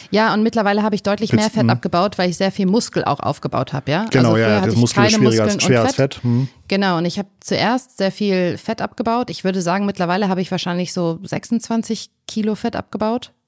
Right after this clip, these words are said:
Speaker 1: wenn ich so raten müsste.
Speaker 2: Also das ist ja, das ist ja irgendwie ein Drittel deines Körpergewichts gewesen. Mehr.
Speaker 1: Äh, ja,
Speaker 2: Mehr.
Speaker 1: nee, weniger, aber ja. Mhm.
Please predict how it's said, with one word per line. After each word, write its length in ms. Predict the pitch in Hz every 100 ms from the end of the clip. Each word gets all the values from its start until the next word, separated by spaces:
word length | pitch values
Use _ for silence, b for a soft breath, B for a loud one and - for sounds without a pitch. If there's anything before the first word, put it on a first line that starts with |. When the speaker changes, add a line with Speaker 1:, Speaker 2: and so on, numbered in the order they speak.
| _ -
Speaker 1:
wenn 180 | 202 190
ich 300 | 190 - 208
so 440 | 190 196 190 - - - -
raten 240 | - 202 214
müsste. 160 | 208
Speaker 2:
Also 140 | 101 104
das 80 | 120
ist 100 | -
ja, 340 | 117 117 127
das 240 | 127 117 127
ist 140 | -
ja 120 | 120
irgendwie 220 | 120 120
ein 80 | 117
Drittel 240 | 113 127 120
deines 200 | 117 -
Körpergewichts 500 | 143 120 107 101 110
gewesen. 400 | 104 98 101 - - -
Mehr. 260 | 110 107 95 - _ -
Speaker 1:
Äh, 800 | - - - - 220 214 208 -
ja, 120 | -
Speaker 2:
Mehr. 180 | 165 165
Speaker 1:
nee, 140 | 160 185
weniger, 300 | - 214 226
aber 160 | 165 175
ja. 240 | 170 160 147
Mhm. 380 | 185 233 277